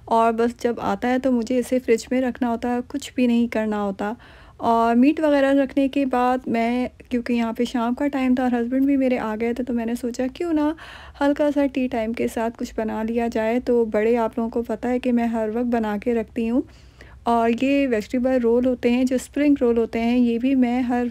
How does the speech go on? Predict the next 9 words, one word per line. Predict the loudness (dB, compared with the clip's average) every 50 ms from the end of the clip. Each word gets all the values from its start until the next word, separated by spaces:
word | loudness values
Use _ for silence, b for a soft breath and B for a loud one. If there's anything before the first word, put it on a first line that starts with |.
| -4 -4
वक्त | -4 -4 -4 -8
फ्रिज | -10 -4 -4 -4 -2 -2 -2
में | 0 0
मेरे | 0 0 0 -2
पास | -2 -2 -2 -2 -2 -2
बने | -4 -2 -2 -2 -2
हुए | 0 2
होते | 2 2 0 -2 -4 -2
हैं | -2 0 -2 -2